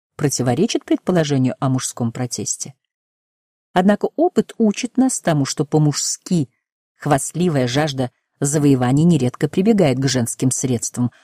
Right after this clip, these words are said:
а полученный поцелуй и пробуждение любви могут приносить удовлетворение как доказательство своей власти.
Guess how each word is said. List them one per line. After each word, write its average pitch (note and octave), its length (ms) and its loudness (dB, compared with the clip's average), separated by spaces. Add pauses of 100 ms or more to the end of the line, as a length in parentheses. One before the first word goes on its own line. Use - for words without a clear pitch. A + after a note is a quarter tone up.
(140)
а D3 100 0
полученный D3 520 -2
поцелуй C#3+ 460 0
и D3+ 140 -2
пробуждение C#3 600 2
любви C3+ 440 2 (260)
могут C#3+ 340 4
приносить D#3+ 500 2
удовлетворение D3 920 2 (400)
как C#3 200 0
доказательство C3+ 840 -4
своей D3 320 -2
власти. E3+ 580 -2